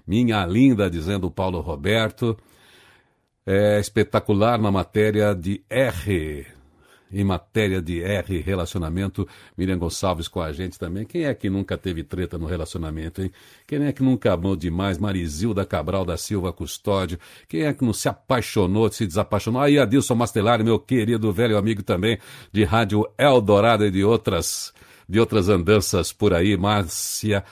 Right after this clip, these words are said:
aliás, Maria das Graças Cavalcante da Silva. Bom,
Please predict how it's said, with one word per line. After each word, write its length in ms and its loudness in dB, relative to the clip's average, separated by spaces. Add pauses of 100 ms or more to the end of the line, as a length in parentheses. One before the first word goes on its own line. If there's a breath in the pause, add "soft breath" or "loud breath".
(120)
aliás, 300 -4
Maria 380 0
das 160 -2
Graças 400 -4
Cavalcante 640 -6
da 160 -8
Silva. 500 -2 (720 soft breath)
Bom, 280 6